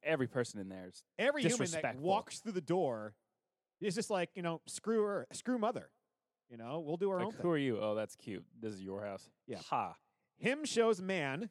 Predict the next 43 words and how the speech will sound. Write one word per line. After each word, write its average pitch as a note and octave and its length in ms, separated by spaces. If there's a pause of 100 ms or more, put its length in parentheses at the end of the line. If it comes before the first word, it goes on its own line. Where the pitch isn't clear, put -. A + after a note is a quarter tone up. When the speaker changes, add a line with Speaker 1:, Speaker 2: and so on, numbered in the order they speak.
Speaker 2:
his E3+ 300
office D3+ 440
with D#3+ 140
his C3 160
written D3+ 260
works, - 460 (540)
and D3+ 260
man D#3 200
admits D#3+ 300
to - 60
f-, D3+ 60 (160)
being C3+ 180
a C#3 40 (140)
fan F3 560
of C#3 240
Him's A#2 320
works. E2+ 280 (140)
Oh. A3 180 (200)
Hmm. F3 80 (720)
Him D4+ 220
Speaker 1:
I F4 40
Speaker 2:
spends G3+ 320
Speaker 1:
like G3 160
what G3+ 160
you E3+ 40
did. C3+ 240 (140)
That's A#3 140
Speaker 2:
Yeah. B3+ 100
Speaker 1:
cool. G3 120
It's - 100
a - 20
great D#3+ 160
place. E3 160 (220)
Speaker 2:
Him D#4 240
spends, A3 500
spends F3 300
most G3 240
of A#3 40
his G#3 100
time D#3 220
chatting D#3+ 260
with G#3 120
man, C#3+ 340